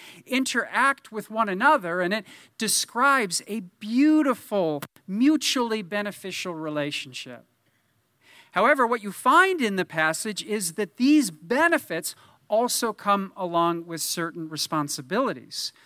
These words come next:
both for a church's elders and for its members. So what I want to do today in just a few minutes is very simple. I want to look at first a responsibility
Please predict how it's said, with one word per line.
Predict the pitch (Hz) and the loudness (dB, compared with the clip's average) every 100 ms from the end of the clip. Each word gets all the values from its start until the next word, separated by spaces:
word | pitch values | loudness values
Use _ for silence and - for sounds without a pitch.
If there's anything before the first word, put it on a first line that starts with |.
| _ _ _ | _ _ _
both | 185 220 220 | 2 2 0
for | - 185 | -6 -4
a | 170 | -4
church's | - - 151 160 143 - | -2 -4 -4 -6 -8 -10
elders | 180 233 302 175 147 151 151 - | -2 2 2 0 -4 -4 -6 -6
and | 202 202 208 208 | -2 0 0 -4
for | - 175 | -10 -10
its | 165 - | -8 -8
members. | 160 165 160 143 127 - | -6 -6 -6 -10 -10 -4
So | 170 151 - _ | -2 -2 -4 _
what | 190 214 | 0 2
I | |
want | 240 247 | 4 0
to | |
do | 175 240 247 | 0 -2 -2
today | 220 208 | -2 0
in | 175 | 0
just | 165 240 | -2 -2
a | 202 | -4
few | - 233 | -4 -2
minutes | 214 196 - | -2 -4 -6
is | 151 | -8
very | 151 214 233 | -2 2 2
simple. | 208 - 220 262 285 302 - - _ - - - | 0 -4 -2 2 2 0 -14 -20 _ -20 -20 -2
I | 202 | 2
want | 214 247 - | 4 2 0
to | 214 | -6
look | 220 262 - | 0 0 2
at | 190 - | -2 -2
first | - - 277 247 208 214 - _ - | -12 2 4 4 2 -2 -6 _ -2
a | 208 | 0
responsibility | 202 - 240 247 - 180 - 320 330 - 175 196 | 0 2 2 2 0 -6 -2 0 0 -2 -4 -4